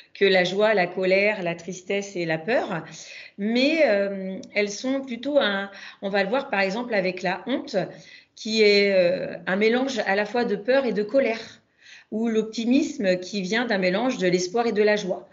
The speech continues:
Donc, on va voir, euh, euh, que, voilà, on est traversé par tout un tas d'émotions qui sont des mélanges de, de nos émotions primaires, en fait, hein. Et, euh, bah, dans notre langue française, euh,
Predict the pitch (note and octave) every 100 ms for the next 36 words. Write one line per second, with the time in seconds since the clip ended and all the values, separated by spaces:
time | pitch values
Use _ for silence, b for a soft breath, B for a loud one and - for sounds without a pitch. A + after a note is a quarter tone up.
0 | B B B B F#3+ G#3+ - - G#3 G#3
1 | G#3+ A#3+ C#4+ C4+ F#3+ F#3 F3+ F3+ F3+ B
2 | B B - F#3+ F#3+ - - - A3+ A#3
3 | F3 G3 F3+ E3+ E3+ G#3 G3 G3+ - B3
4 | A#3+ F#3 - B3 B3 A#3 A#3+ G#3+ G#3 G#3
5 | - C4+ - - _ _ _ _ _ -
6 | B B B - G#3 A#3+ A#3+ G3 F3+ G#3
7 | A3 A#3 C4 F#3 F3+ F3 E3+ E3 E3+ F3
8 | F3 G3+ G3 A#3 - G#3 F#3+ C#3+ D3+ -
9 | F3+ E3+ G3+ B B B B F#3+ G3 E3+
10 | E3 E3 E3+ F3+ F#3 A3 G#3+ F#3 F3 A3
11 | C4+ F#3+ F3